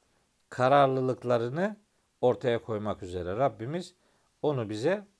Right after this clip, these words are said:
hatırlatıyor. Şimdi onların bu alaycı, e, cümlelerinde den bir tanesi şeyde, e, Kıyamet suresinin, Kıyamet suresinin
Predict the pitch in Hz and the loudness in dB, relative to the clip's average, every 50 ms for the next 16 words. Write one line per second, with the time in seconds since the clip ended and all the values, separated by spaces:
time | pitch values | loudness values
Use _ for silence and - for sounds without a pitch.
0 | _ _ _ - 104 - - 101 85 80 78 73 - - 71 69 - - _ _ | _ _ _ -12 -10 -10 -10 -8 -8 -8 -8 -10 -10 -12 -14 -14 -16 -18 _ _
1 | _ _ _ _ _ _ _ _ _ - - - 190 202 208 214 220 226 240 233 | _ _ _ _ _ _ _ _ _ -18 -12 -6 -2 2 2 4 6 6 6 6
2 | 233 226 202 202 - _ _ _ _ _ _ _ _ _ _ _ _ - 196 208 | 6 4 0 -6 -12 _ _ _ _ _ _ _ _ _ _ _ _ 2 2 4
3 | - 180 190 190 185 190 180 151 165 185 185 170 - - - _ _ _ _ _ | 6 6 6 8 6 6 4 2 2 2 2 2 0 -2 -8 _ _ _ _ _
4 | - - - 127 123 123 120 117 110 113 139 151 160 156 151 143 143 143 139 143 | -10 -4 -2 0 2 2 0 0 -2 -4 -8 -4 -2 0 2 2 4 2 2 2
5 | 143 147 143 170 185 196 196 - - - _ _ _ _ _ _ _ _ _ _ | 0 -2 0 0 0 0 0 -4 -10 -20 _ _ _ _ _ _ _ _ _ _
6 | - 101 135 131 120 113 107 120 180 170 - 180 156 156 147 143 139 - 190 180 | -6 -2 0 0 0 -2 -2 -4 -4 0 2 2 2 4 2 -2 -4 -4 -6 -4
7 | - - 151 135 - 101 82 69 - - _ _ _ _ _ _ _ _ _ _ | 0 2 2 2 2 0 -4 -6 -8 -18 _ _ _ _ _ _ _ _ _ _
8 | _ _ _ _ - - _ _ _ _ _ _ _ - - 101 104 98 - - | _ _ _ _ -20 -20 _ _ _ _ _ _ _ -8 -4 -4 -4 -4 -4 -2
9 | - 151 151 165 175 160 160 156 - - - 135 127 113 107 104 - - 127 147 | 2 4 6 6 6 4 2 2 0 -2 -2 0 0 2 0 0 -2 -4 -6 -4
10 | 180 196 208 - - _ _ _ _ _ _ _ _ _ _ _ _ _ _ _ | -6 -6 -8 -10 -16 _ _ _ _ _ _ _ _ _ _ _ _ _ _ _
11 | _ _ _ _ _ _ _ _ _ _ _ _ _ _ _ _ _ _ _ _ | _ _ _ _ _ _ _ _ _ _ _ _ _ _ _ _ _ _ _ _
12 | _ _ _ _ _ _ _ _ _ _ _ _ _ _ - - _ _ _ _ | _ _ _ _ _ _ _ _ _ _ _ _ _ _ -20 -20 _ _ _ _
13 | _ _ - - 147 160 160 156 180 190 165 - - - 143 127 117 110 104 - | _ _ -4 0 2 4 4 4 4 2 0 -2 -2 -2 0 2 2 0 0 -2
14 | - 135 165 196 220 214 226 _ | -6 -6 -4 -4 -6 -6 -10 _